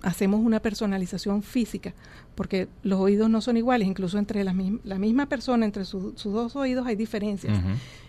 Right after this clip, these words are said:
Speaker 1: Pues todavía más de una persona a otra. Entonces tenemos que personalizar físicamente el auxiliar para que encaje perfectamente dentro de su conducto sin molestia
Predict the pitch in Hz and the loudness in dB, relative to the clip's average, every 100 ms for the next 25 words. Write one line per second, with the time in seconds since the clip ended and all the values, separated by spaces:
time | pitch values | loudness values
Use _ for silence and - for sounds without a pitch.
0 | - - - 175 - - - - 190 175 | -20 -10 -2 -2 -2 -16 -20 -8 -4 0
1 | 180 208 202 208 202 175 180 196 190 180 | 0 0 0 0 0 0 -2 -4 -4 -4
2 | 196 208 185 180 180 196 202 190 196 - | -2 -4 -4 -6 -4 -4 0 2 2 0
3 | 196 - 208 254 247 247 247 233 - 240 | -2 0 0 2 4 2 0 -4 0 0
4 | 240 247 233 226 220 214 - - - - | 0 0 2 2 2 -2 -8 -18 -20 -14
5 | - 196 190 226 208 214 190 185 175 190 | -2 0 2 2 2 2 0 -4 -2 -4
6 | 208 175 202 220 208 196 208 208 208 196 | -4 -4 -2 -4 -6 -4 0 0 0 -4
7 | 180 202 240 226 240 233 240 - 180 202 | -6 -2 -4 -4 0 2 2 0 0 4
8 | 247 277 226 277 | 4 4 0 -4